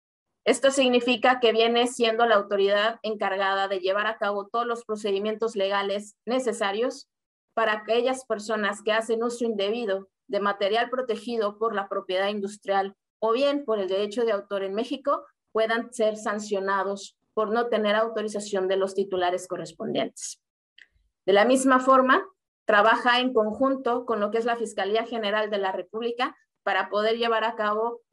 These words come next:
actos en contra de la piratería, considerada un delito en materia de propiedad intelectual. Hablando de propiedad industrial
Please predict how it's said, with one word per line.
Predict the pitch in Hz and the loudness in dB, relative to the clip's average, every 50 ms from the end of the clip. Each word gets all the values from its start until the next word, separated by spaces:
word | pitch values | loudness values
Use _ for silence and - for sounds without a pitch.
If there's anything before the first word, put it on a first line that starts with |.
| _ _ - | _ _ -2
actos | 233 247 247 - - 247 247 254 - | -2 -2 -2 -4 -2 -4 -2 -2 -2
en | 226 208 214 208 | -2 -2 -2 0
contra | 220 220 220 214 220 214 208 208 | -2 -2 -2 -2 -4 -2 -2 0
de | 214 208 | 0 0
la | 208 208 208 208 208 | 0 0 -2 -4 -2
piratería, | 196 185 180 175 - - 180 185 185 196 196 226 - - - - - | -2 -2 -2 -2 -2 -4 -4 -2 -2 -2 -4 -4 -6 -10 -16 -10 -4
considerada | 214 220 220 226 226 208 196 185 196 190 196 202 196 - - | -4 -2 0 0 0 2 2 2 2 2 0 0 -2 -2 -2
un | 226 240 233 | -2 0 0
delito | 226 208 202 202 196 - 208 | 2 2 0 0 -2 -2 -2
en | 196 | -2
materia | 180 170 175 - 185 180 180 | -2 -4 -2 -2 -2 -2 0
de | 180 175 | -2 -2
propiedad | 175 - 170 160 - - 165 160 170 165 | -4 -6 -8 -8 -6 -4 -2 0 0 0
intelectual. | 165 170 165 165 - - - - _ _ - - _ _ _ _ _ _ _ _ _ _ _ _ _ _ _ _ _ _ _ _ _ _ _ _ _ _ _ _ _ _ - - _ _ _ _ _ _ _ _ _ _ _ _ _ _ _ _ | 0 -2 -6 -8 -10 -10 -12 -14 _ _ -20 -20 _ _ _ _ _ _ _ _ _ _ _ _ _ _ _ _ _ _ _ _ _ _ _ _ _ _ _ _ _ _ -20 -20 _ _ _ _ _ _ _ _ _ _ _ _ _ _ _ _
Hablando | - 240 254 320 381 392 466 | 2 6 6 8 8 8 8
de | 440 - | 6 6
propiedad | 262 294 269 262 - 247 247 254 269 | 6 4 4 4 6 6 6 6 4
industrial | 269 262 262 254 - - 247 226 202 202 226 254 | 4 0 -2 -2 -2 0 2 2 2 2 0 -4